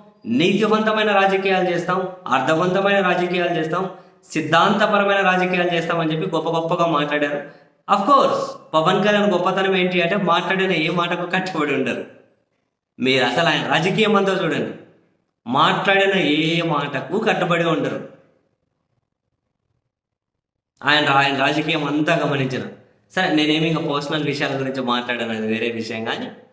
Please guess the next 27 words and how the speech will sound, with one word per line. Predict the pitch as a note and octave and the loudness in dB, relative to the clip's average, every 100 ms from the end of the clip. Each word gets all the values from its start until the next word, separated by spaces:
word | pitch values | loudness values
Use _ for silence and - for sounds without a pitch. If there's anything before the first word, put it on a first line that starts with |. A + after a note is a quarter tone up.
| _ _ - | _ _ -2
రాజకీయం | C#3+ D#3+ D#3+ E3 D#3 | 0 2 2 0 0
గురించి | D3+ D3+ | -2 -2
మాట్లాడుకోవాలి | D3 C#3+ C#3+ C#3+ C#3+ D3 | -2 -2 -4 -2 -4 -2
కాబట్టి | D3+ F#3 G3+ | -4 -4 -4
అంతే, | D#3 C3 A2+ F#2+ - - _ _ _ _ C#3 | -4 -4 -4 -8 -12 -20 _ _ _ _ -2
దేనికి | F3+ A3 A#3 | 0 2 2
కట్టుబడి | G#3 G3 F3 D3 | 0 2 0 0
ఉండరు. | B2+ - - - - | -2 -6 -10 -14 -4
వచ్చిన | E3 G#3+ A3+ | 0 2 4
వాళ్ళందరూ | A3 A3+ G#3 | 4 2 0
కప్పుతున్నాడు. | G3+ G3+ F3 B2+ | 0 0 0 0
ఇప్పుడు | - - - - _ _ - | -4 -8 -14 -20 _ _ -2
ఎవరు | D3 F3+ | 2 4
వస్తే | G3 G#3 | 2 2
వాళ్ళకి | A3 F3+ D#3 | 2 2 0
జెండా | D3 D3+ | 0 0
కప్పుతూనే | D#3+ B2+ C3+ C#3+ C3+ | 0 -2 -4 -4 -2
ఉన్నారు. | A#2 G#2 G2 - _ _ _ _ _ _ _ _ _ _ D3+ | -2 -4 -6 -12 _ _ _ _ _ _ _ _ _ _ -2
ఇప్పుడు, | D#3 D3+ D3+ - - - - | 2 2 2 -2 -6 -16 -8
ఆ, | C3+ | -4
ఈ | D3 D3 D3 | 0 2 2
సోషల్ | - G3 A3 G#3+ | 2 2 2 2
మీడియా | G#3 G3+ | 4 2
కూడా | G3+ F#3+ | 2 2
అడుగుతుంది. | F3 E3+ D#3+ C#3 | 2 0 0 0
నిన్న | C#3 D3+ D#3 D3 D3 - - - _ _ _ _ _ _ _ _ _ _ _ _ _ - | 0 2 2 0 -2 -8 -18 -20 _ _ _ _ _ _ _ _ _ _ _ _ _ -18
పృథ్వీ, | - E3+ E3 G3 F3+ | -4 0 2 2 2